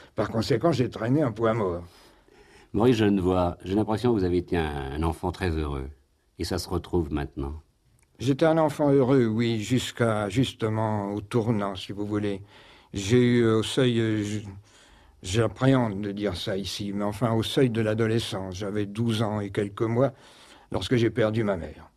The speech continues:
Speaker 1: Alors là, vraiment, ça a été un tournant épouvantable, mais comme je vous le disais tout à l'heure, tout était joué en définitive. Mais autrement, non, je n'ai pas eu une enfance heureuse à cause de cela.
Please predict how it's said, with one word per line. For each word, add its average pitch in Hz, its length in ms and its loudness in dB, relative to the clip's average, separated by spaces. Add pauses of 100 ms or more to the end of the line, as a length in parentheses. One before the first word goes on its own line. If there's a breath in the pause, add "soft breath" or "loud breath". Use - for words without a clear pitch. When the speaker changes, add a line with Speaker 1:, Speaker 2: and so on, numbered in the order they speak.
(420 soft breath)
Speaker 1:
Alors 104 200 0
là, 123 140 2
vraiment, 107 320 0
ça 113 160 -2
a - 20 2
été 101 200 -4
un 98 80 -2
tournant 107 380 -4
épouvantable, 113 760 0 (300 loud breath)
mais 113 280 4
comme 117 220 0
je 107 100 -2
vous 117 100 2
le 107 60 -2
disais 110 280 0
tout - 220 -4
à 104 100 2
l'heure, 120 240 2
tout 127 240 -2
était 110 240 -2
joué 104 340 0
en 92 120 -8
définitive. 104 720 -4 (560 loud breath)
Mais 117 140 4
autrement, 104 840 0
non, 123 260 4
je 104 80 -2
n'ai 113 80 0
pas 107 180 0
eu 113 40 2
une 110 160 0
enfance 98 360 -4
heureuse 107 420 -2
à 92 100 -6
cause 110 260 0
de 92 80 -8
cela. - 320 -10